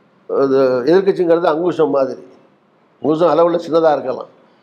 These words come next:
ஆனா யானை அடக்குற அங்கு-, அது அங்கு-, அங்குஷம் தான்.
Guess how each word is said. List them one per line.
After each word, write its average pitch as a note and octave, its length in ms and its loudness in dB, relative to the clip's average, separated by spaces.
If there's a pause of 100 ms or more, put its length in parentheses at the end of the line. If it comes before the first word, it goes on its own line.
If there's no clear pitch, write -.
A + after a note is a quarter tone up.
(260)
ஆனா D3 120 2
யானை E3 400 2
அடக்குற D#3+ 420 0
அங்கு-, D3 220 -4
அது D3+ 200 2
அங்கு-, C#3+ 260 -2
அங்குஷம் C#3 420 -2
தான். A#2 180 -12